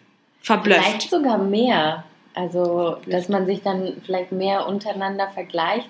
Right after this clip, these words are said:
Speaker 2: zwischen Ausländerinnen und denkt, „Ja, ich würde das ja nicht anziehen.
Speaker 1: Ja, ja, genau.
Speaker 2: Warum macht die das denn?“
Speaker 1: „Ja, wie ist die denn drauf?“
Speaker 2: Aber es gibt halt gerade hier in Ramallah, finde ich, so, wie so kleine Oasen, wo es völlig Wurst ist, was man macht.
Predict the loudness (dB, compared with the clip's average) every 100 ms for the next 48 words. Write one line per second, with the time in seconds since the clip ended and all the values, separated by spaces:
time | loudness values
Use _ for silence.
0 | -8 -6 -4 -2 0 -2 0 0 2 2
1 | 0 0 -2 -2 -4 -4 -6 -4 -6 -4
2 | -4 -4 -6 -2 -2 0 -2 2 6 6
3 | 6 6 6 4 4 6 6 6 2 0
4 | -2 2 4 4 2 0 -2 2 0 2
5 | 0 2 4 6 6 4 4 4 4 2
6 | -4 -4 2 4 4 2 0 2 0 0
7 | 0 2 4 4 4 4 2 2 2 2
8 | 2 0 -2 0 0 0 0 -4 -4 -4
9 | -4 -2 0 0 0 -2 -6 -14 -20 0
10 | 2 4 4 4 6 4 4 0 -2 -2
11 | -2 2 2 4 0 2 4 4 2 -6
12 | -6 -8 -8 -8 -8 -6 -10